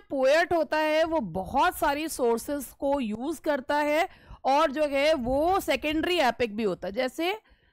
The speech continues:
जो मिल्टन का पैराडाइज लॉस्ट है वो क्या है? That is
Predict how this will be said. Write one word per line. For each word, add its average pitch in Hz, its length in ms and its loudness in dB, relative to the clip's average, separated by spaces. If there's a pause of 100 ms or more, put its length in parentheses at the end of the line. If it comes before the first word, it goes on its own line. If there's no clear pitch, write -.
जो 254 100 -2
मिल्टन 247 480 0
का 359 140 0
पैराडाइज 247 640 0
लॉस्ट 202 460 -2
है 294 260 2
वो 247 320 0
क्या 233 320 0
है? 262 340 0 (440)
That 233 340 -4
is 349 260 2